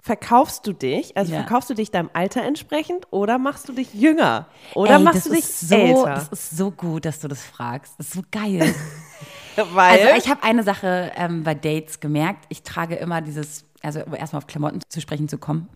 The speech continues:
Speaker 2: dann nehme ich immer ein schwarzes, enges Oberteil, was aber zugeknüpft ist. Also
Speaker 1: Mhm.
Speaker 2: es ist komplett zu.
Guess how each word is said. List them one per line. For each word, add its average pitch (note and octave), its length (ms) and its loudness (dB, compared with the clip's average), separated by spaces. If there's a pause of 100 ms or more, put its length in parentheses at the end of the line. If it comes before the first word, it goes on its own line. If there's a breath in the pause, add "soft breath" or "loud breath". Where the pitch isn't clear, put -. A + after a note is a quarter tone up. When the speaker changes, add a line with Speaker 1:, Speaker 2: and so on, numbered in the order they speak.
Speaker 2:
dann E3+ 120 -2
nehme F#3 160 0
ich G#3 80 -6
immer G#3 120 -6
ein F3+ 80 -4
schwarzes, E3+ 460 -4
enges E3 320 -6
Oberteil, F#3 580 -4
was E3 140 -8
aber E3 160 -8
zugeknüpft - 680 -10
ist. G#2+ 240 -14
Also E3+ 200 -6
Speaker 1:
Mhm. G#3 60 -2
Speaker 2:
es C4 60 -4
ist - 80 -16
komplett F3 360 -8
zu. A#2+ 320 -10